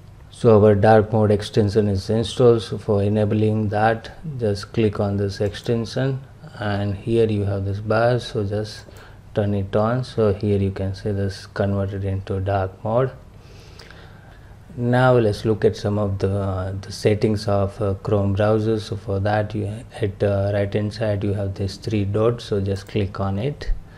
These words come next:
and go to settings. And in the settings, first we'll change the search engine. So here,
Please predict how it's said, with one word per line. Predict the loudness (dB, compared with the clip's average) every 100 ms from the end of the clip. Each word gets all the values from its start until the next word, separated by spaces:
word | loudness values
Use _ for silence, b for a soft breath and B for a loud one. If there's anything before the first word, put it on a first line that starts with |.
| B B B -6
and | -2 0 0 0
go | 0 -2
to | -2 -6
settings. | -4 -4 -2 -2 -2 -2 -6 -10 -12 -18 -20 -20 -20 -20 -20 B B B B -10
And | -6 -2 -2 0
in | 0 0
the | -2
settings, | 2 2 4 0 0 -2 -6 -12 -12 0
first | 2 2 -2
we'll | -2
change | -2 -2 0 0
the | 0 0 -4 -6
search | -10 -10 -2 0 0
engine. | -2 0 0 0 0 -2
So | -2 -2
here, | 0 2 4 2